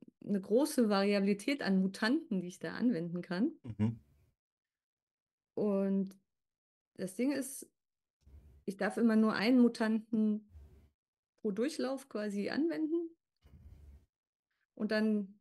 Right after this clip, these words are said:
Speaker 1: alles wieder zurück und den nächsten Mutanten und, und so weiter. Und so kann ich quasi eine gro-, große Menge an Mutanten durchtesten und gucken, wie meine Tests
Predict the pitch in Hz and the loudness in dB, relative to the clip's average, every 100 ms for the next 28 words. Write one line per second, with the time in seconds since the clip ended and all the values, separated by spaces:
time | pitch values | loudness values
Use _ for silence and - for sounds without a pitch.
0 | - 202 202 202 196 185 185 180 _ - | -8 -8 -6 -4 -2 -2 -4 -6 _ -16
1 | - 269 359 - - - 220 202 196 196 | -6 -4 -4 -8 -10 -6 -2 -2 -2 -4
2 | 190 170 - 165 165 190 - 196 190 190 | -6 -8 -8 -12 -8 -8 -2 -2 -2 -2
3 | 185 170 165 156 165 175 - 190 190 - | -2 -2 -2 -4 -6 -6 -2 -2 -2 -6
4 | 185 185 185 185 - - - 240 247 214 | -4 -2 -2 -2 -8 -10 0 0 2 0
5 | 196 208 202 190 190 190 196 190 202 185 | 0 0 -2 -4 -4 -4 -6 -4 -4 -4
6 | 196 - 196 190 - 180 - 190 190 180 | -4 -4 -6 -4 -8 -8 -8 -4 -2 0
7 | 185 180 175 208 202 - | 0 -2 -4 -4 -4 -8